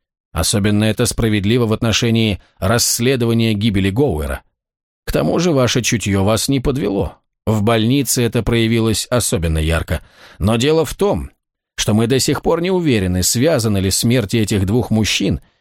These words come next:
и чтобы это узнать, мы должны вывести расследование на новый уровень, понимаете?" "Да, сэр", машинально ответила Кори. Ее голос прозвучал будто издалека.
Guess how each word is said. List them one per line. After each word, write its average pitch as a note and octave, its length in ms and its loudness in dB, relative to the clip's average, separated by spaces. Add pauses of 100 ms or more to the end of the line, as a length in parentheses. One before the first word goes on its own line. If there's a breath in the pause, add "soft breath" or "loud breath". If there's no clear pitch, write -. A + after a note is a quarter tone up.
и - 80 -2
чтобы A2+ 260 0
это A#2+ 140 0
узнать, B2 520 0 (260)
мы G2 180 2
должны A#2+ 400 2
вывести C3 400 0
расследование A#2 800 0
на A#2 160 2
новый A#2+ 340 2
уровень, E2+ 380 -2
понимаете?" B2 640 -2 (1400)
"Да, A2+ 220 2
сэр", - 340 -4 (100)
машинально G#2 600 0
ответила F#2+ 380 -2
Кори. D2+ 300 -4 (1600)
Ее B2+ 260 2
голос D#3 320 2
прозвучал C3+ 520 0
будто C3 340 0
издалека. A2 680 0